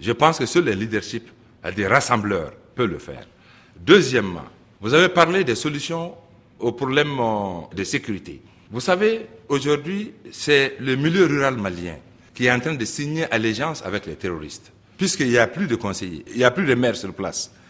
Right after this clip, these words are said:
il n'y a plus de, de, de, de préfets sur place, il n'y a plus de gendarmes sur place, il n'y a pas de policiers, il n'y a pas d'État, il n'y a aucun signe de l'État.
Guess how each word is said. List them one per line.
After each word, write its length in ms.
il 20
n'y 60
a 80
plus 220
de, 460
de, 280
de, 220
de 100
préfets 360
sur 180
place, 360
il 40
n'y 60
a 80
plus 180
de 260
gendarmes 440
sur 140
place, 240
il 40
n'y 40
a 40
pas 140
de 80
policiers, 400
il 80
n'y 60
a 60
pas 160
d'État, 460
il 20
n'y 60
a 160
aucun 340
signe 180
de 80
l'État. 460